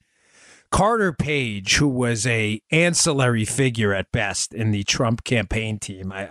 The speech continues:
I don't know the man, but apparently he was trying to get a job. He never got a job. He was never a paid advisor. He was a tangential figure at best to the Trump campaign. Carter Page has some business dealings with Russia.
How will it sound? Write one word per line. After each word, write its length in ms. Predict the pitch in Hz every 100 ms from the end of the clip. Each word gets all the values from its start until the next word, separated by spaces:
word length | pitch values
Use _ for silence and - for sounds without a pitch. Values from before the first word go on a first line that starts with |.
| 113
I 40 |
don't 200 | 131 127
know 180 | 113 117
the 100 | 120
man, 300 | 113 117 110
but 80 | 104
apparently 380 | 101 123 120 110
he 40 |
was 120 | 98
trying 240 | - - 98
to 60 |
get 100 | 95
a 40 | 90
job. 420 | 95 139 139 131
He 80 | 110
never 180 | 95 90
got 240 | 95 101
a 60 | 98
job. 320 | 110 95 92
He 80 | 98
was 160 | 92 101
never 260 | 98 95
a 60 | 92
paid 500 | - 104 104 98 95 - - - -
advisor. 840 | 113 98 104 110 107 117 107 104
He 200 | 104 131
was 160 | 135 123
a 60 | 127
tangential 640 | - 123 117 123 117 123
figure 380 | 104 117 104 101
at 120 | 98
best 260 | 131 117 -
to 60 | 98
the 80 |
Trump 280 | 101 147 139
campaign. 440 | - 101 90 98 92 - - - -
Carter 300 | - 285 285
Page 280 | 196 190 156
has 140 | 139
some 220 | - 147 135
business 420 | 131 117 123 -
dealings 420 | 120 110 107 -
with 200 | 104 -
Russia. 380 | 98 90 -